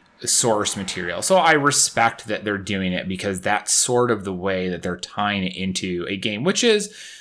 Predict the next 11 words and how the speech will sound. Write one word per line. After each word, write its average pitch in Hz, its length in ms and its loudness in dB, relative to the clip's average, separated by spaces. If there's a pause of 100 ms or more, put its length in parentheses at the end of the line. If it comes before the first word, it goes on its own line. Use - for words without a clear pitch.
(220)
you 214 140 2
know, 202 80 4
primarily 131 840 4 (200)
it's - 140 -4
all 131 120 4
text - 400 0
and 113 140 -2
dialogue, 95 520 0
right? 90 220 -2
There 92 260 0
aren't, 92 520 -2